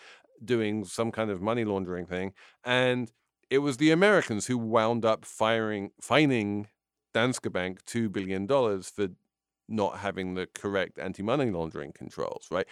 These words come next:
It wasn't the Estonians, it wasn't the Finns, it wasn't the Danes, it was the Americans, because the Americans love to just consider themselves to be the top financial cop in the world. And if there's some kind of thing they don't like happening anywhere in the world,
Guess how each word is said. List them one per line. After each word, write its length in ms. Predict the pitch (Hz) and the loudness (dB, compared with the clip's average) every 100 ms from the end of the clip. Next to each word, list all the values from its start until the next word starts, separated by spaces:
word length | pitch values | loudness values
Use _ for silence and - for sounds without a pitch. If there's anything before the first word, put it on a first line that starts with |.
| - | -8
It 160 | - 120 | 0 2
wasn't 320 | 117 127 135 | 6 6 4
the 80 | 123 | -4
Estonians, 500 | 110 - 92 92 90 | -4 -2 -2 -2 -4
it 100 | 98 | -6
wasn't 340 | 95 95 92 | 0 0 0
the 60 | 76 | -6
Finns, 400 | - 82 78 76 | -8 -6 -6 -8
it 120 | 73 | -12
wasn't 340 | 87 87 87 80 | -6 -6 -6 -8
the 80 | |
Danes, 400 | 82 71 69 73 | -8 -8 -8 -10
it 100 | - | -12
was 140 | - 82 | -14 -12
the 100 | 82 | -10
Americans, 500 | 80 82 78 - 55 | -8 -8 -10 -14 -16
because 260 | 87 95 | -14 -12
the 140 | 95 104 | -4 -2
Americans 680 | 104 107 110 117 110 104 - - - - _ - | 0 0 -2 -2 -4 -6 -8 -16 -20 -20 _ -8
love 560 | 113 120 120 120 110 - | -2 2 4 2 -2 -12
to 540 | - 117 104 101 101 | -2 2 2 2 0
just 320 | 101 101 - _ - | 0 -2 -2 _ -8
consider 420 | 113 101 117 113 | -6 -4 -2 -2
themselves 520 | 107 104 - 85 87 | -4 -4 0 0 -2
to 140 | - 90 | -6 -8
be 140 | 95 | -6
the 180 | 82 90 _ | -6 -10 _
top 280 | - 104 92 | -4 -2 -2
financial 460 | - 101 90 90 87 | -6 -6 -6 -6 -12
cop 380 | - 87 78 - | -2 0 0 -6
in 200 | - 92 | -6 -4
the 60 | 90 | -2
world. 380 | 85 82 78 85 - - | -2 -2 -4 -6 -14 -12
And 160 | - 95 | -8 -6
if 160 | 101 | -6
there's 240 | - 101 90 | 0 0 0
some 320 | - 101 101 | -4 -4 -4
kind 240 | - 98 | -4 -2
of 140 | 98 92 | -2 -4
thing 240 | - 95 | -6 -4
they 160 | 92 92 | -4 -4
don't 280 | 85 90 - | -6 -6 -6
like 300 | 90 90 - | -6 -6 -8
happening 420 | 85 87 92 87 | -10 -8 -8 -8
anywhere 400 | 90 98 90 85 | -6 -4 -2 -4
in 100 | 85 | -4
the 60 | |
world, 460 | 85 117 113 90 95 | 0 4 4 2 -2